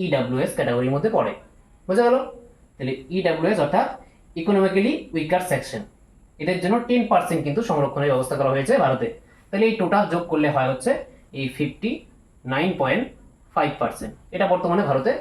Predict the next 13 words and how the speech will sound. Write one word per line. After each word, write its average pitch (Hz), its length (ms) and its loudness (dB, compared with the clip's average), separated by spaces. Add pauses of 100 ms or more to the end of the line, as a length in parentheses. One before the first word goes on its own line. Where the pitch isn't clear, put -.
(360)
রিজার্ভেশন 139 520 0
স্ট্যাটাসটা, - 440 -8 (1120)
ঠিক 196 140 0
আছে? 226 100 0 (180)
তাহলে 180 220 4
এখন 190 180 2
একটু 180 160 -2
দেখে 180 180 0
নিই 220 140 2
যে 165 60 2 (200)
এই 208 140 4
যে 220 60 4 (120)
কমিশনটা 190 440 2